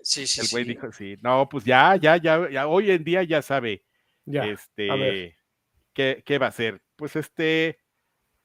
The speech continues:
Speaker 2: pues, ya, o sea, como a los dos o tres días de eso salió a, a aclararlo en un video que publicó Nintendo of America
Speaker 3: Ujú,
Speaker 2: en su cuenta de
Speaker 3: ujú.
Speaker 2: Twitter. Aparte estuvo bien chistoso porque dicen, "Oigan, vengan a ver un mensaje de...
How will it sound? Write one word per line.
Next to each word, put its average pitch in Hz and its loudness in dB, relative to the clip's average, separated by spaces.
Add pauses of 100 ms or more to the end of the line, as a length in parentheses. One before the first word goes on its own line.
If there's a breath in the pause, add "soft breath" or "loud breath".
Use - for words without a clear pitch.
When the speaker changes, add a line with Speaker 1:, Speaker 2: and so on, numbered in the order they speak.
(100)
Speaker 2:
pues, 156 -6
ya, 196 4
o 202 -2
sea, 202 -4
como 202 -6
a 208 8
los 214 0
dos 277 -2
o 262 -8
tres 202 0
días 175 0
de 160 -6
eso 160 -10
salió 127 -2
a, 110 -2
a 110 -2
aclararlo 123 -2
en 151 -12
un 131 -10
video 120 -6
que 120 -14
publicó 98 -14
Nintendo 104 -10
of - -14
America 104 -6
Speaker 3:
Ujú, 147 -8
Speaker 2:
en 123 -12
su - -20
cuenta 110 -8
de 110 -4
Speaker 3:
ujú. 131 -14
Speaker 2:
Twitter. 110 -12 (300 soft breath)
Aparte 156 -8
estuvo - -4
bien 156 -4
chistoso - -8
porque 113 -10
dicen, 117 -6
"Oigan, 208 0
vengan 240 0
a 175 2
ver 185 -2
un 190 -6
mensaje 139 -6
de... 113 -4